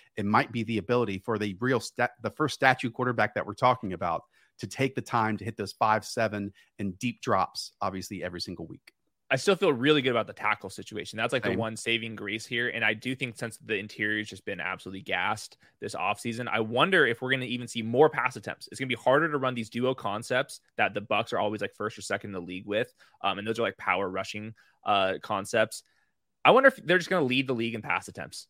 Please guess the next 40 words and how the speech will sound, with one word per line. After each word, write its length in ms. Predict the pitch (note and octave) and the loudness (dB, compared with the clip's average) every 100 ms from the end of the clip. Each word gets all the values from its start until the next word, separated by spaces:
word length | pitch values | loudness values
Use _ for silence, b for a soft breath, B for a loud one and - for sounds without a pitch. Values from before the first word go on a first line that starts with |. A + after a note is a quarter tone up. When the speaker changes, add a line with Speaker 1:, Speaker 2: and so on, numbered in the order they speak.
| - | -2
Speaker 2:
You 140 | C3 | 4
know, 160 | C#3 C#3+ | 6 8
they, 140 | D3+ | 6
they 80 | D3 | 6
were 120 | G3+ | 2
second 360 | F#3+ - D#3+ G3+ | 2 4 4 4
Speaker 1:
I 40 | |
Speaker 2:
in 40 | G3 | 0
Speaker 1:
can 60 | |
Speaker 2:
neutral 220 | D#3+ - C#3+ | -2 2 4
Speaker 1:
totally 100 | B2+ | 6
Speaker 2:
pass 140 | C#3 | 4
rate 80 | D#3 | 2
Speaker 1:
see 60 | C3+ | 4
it. 20 | |
Speaker 2:
last 240 | C#3 - | 2 2
year, 120 | D3+ - | -4 -6
second 400 | - D3 C#3 F#3+ | 0 4 4 2
in 100 | D3+ | -4
neutral 240 | C3+ D3 | -4 -6
pace. 400 | A#2 G#2+ B2 - B C3 | -4 -2 -2 -4 B -6
And 120 | C3 | -6
even 240 | B2 D#3 G3 | -2 -2 -2
if 80 | D#3+ | -2
we 120 | D3+ | 4
have 260 | C3+ C3+ | 6 6
a, 360 | C3+ A2 G#2 D#2 - G#2 | 4 2 2 -2 -8 -6
a, 220 | F#2 E2+ - _ _ A#2 | -4 -4 -8 _ _ -6
a 40 | |
little 260 | A#2 C#3+ E3 | 2 2 4
bit 100 | E3+ | 2
of 80 | C#3+ | 0
an 60 | - | 0
inefficiency 600 | C3+ C#3 C3+ C#3 C3+ D3 | -2 -2 -4 -4 -8 -6
drop 280 | C3 B2+ - | 0 0 0
because 280 | A2+ A2 A#2 | -4 -4 2
the 60 | |
offensive 360 | A#2 A#2 A#2 G#2+ | 2 0 -4 -6
line, 240 | A2 A2+ | -4 -4
because 280 | G#2 A2 G#2+ | -6 -6 -8